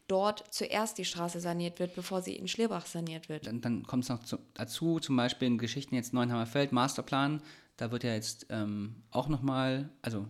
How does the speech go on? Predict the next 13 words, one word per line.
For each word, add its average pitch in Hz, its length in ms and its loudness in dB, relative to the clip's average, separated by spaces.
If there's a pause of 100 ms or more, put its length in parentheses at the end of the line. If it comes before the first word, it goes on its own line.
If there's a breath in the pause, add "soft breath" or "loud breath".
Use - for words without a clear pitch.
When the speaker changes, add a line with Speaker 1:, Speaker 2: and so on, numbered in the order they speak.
(100)
Speaker 2:
das 110 140 -4
ist 113 100 -6
alles 117 340 0
relativ 110 320 0
fest - 360 2
und 135 120 0
so, 151 320 4 (340 loud breath)
da 110 60 -4
geht's 113 200 0
jetzt 113 100 -2
noch 113 120 -2
um 113 100 0
Details, 147 540 0